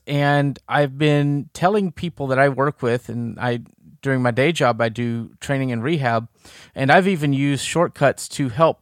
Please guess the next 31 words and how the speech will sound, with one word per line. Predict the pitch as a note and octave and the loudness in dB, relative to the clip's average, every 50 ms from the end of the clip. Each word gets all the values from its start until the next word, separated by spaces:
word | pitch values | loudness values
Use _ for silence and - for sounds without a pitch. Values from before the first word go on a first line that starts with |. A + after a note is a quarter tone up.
| _ _ _ | _ _ _
folks | - - D3+ D3 C#3+ - - - - | -2 0 0 0 0 -4 -10 -10 -4
that | C3+ B2+ A#2 - | -4 -4 -4 -4
have | A2+ A2+ B2 A#2+ A#2+ A#2+ A#2 A#2 A#2 - - _ _ _ _ _ _ _ _ - | -4 -2 0 0 2 2 0 -2 -4 -8 -14 _ _ _ _ _ _ _ _ -2
issues | D#3+ E3 D3 - - D#3 C#3+ B2+ - | 0 0 2 2 0 0 0 0 0
remembering. | C3+ B2+ B2 C3 D3 F3 E3+ C#3 C3 A#2+ A#2 A#2 A2+ - _ _ | 0 2 2 4 2 2 2 0 0 0 0 -2 -4 -6 _ _
I, | A#2+ C3+ C3+ C#3 - - | -4 -2 -2 -4 -4 -2
I've | - C#3+ D3+ D3+ | 2 2 4 6
actually | D3+ D#3+ - - - C#3 C3+ C3 - - | 4 4 2 0 -2 -2 -2 -2 -2 0
added | C3+ C#3 C3+ C#3 C3+ B2 - - _ _ _ | 0 0 0 0 -2 -4 -6 -14 _ _ _
reminders | C3+ C3 C3+ B2+ B2 C3 D3+ F#3+ A3 A3 D#3+ B2 G2+ G#2 A#2 - - - _ _ _ _ _ - _ _ _ _ _ _ | -2 -2 0 0 4 4 4 4 2 0 -2 -4 -6 -6 -8 -10 -12 -16 _ _ _ _ _ -20 _ _ _ _ _ _
so | - - E3 D3+ D3 | -6 0 0 2 2
that | D3 C#3+ G2 | 2 0 0
they | C#3+ D3+ | 0 -4
could | - - C#3 - | -4 -4 -6 -2
ask | - C3+ C3+ B2+ - - | 0 0 2 0 -2 -6
Siri | - - - E3+ E3+ E3+ E3 D3+ A#2+ | -8 -4 -2 -2 0 0 0 0 -2
a | A#2+ | -2
certain | - - A2+ - - A#2+ | -2 -2 -4 -4 -4 -10
question | - - E3 F3+ D#3+ - - - A#2 A#2 A2 - | 0 2 2 2 2 0 -6 -6 -6 -6 -6 -6
and | - B2 B2 A#2 | -6 -6 -6 -4
get | A2+ C3 C3+ - - - - - _ _ - | -2 -2 -2 -2 -2 -8 -18 -20 _ _ -12
help | A#2+ C3 B2+ A#2 - _ - _ _ - | -2 0 0 0 0 _ -18 _ _ -6
on | A#2+ A#2+ A#2+ A#2 A#2 A2+ A2+ A2 A2 - _ _ _ _ _ _ | -4 -2 0 0 0 0 -2 -4 -6 -10 _ _ _ _ _ _
something | - - - B2+ A2 - C3 B2 A#2 | -8 -6 -4 -4 -4 -4 -4 -2 -2
that | B2+ - - - C3 | -2 -4 -4 -6 0
they | B2 B2+ C3 | 0 2 2
need | B2+ B2 A#2+ | 2 -2 -2
to | A2 A2+ | -4 -6
remember. | A2 A2 A2 G#2+ A2+ B2 D3 C#3+ - D2+ - - _ _ _ _ _ _ | -6 -4 -4 -2 -2 -2 -2 -2 -6 -12 -14 -16 _ _ _ _ _ _
So | - - - F3+ E3 E3 D#3 - - _ _ | -6 0 2 4 4 2 0 -4 -8 _ _
it's, | - F3 E3 C#3 - - - | -6 -6 -6 -4 -8 -12 -12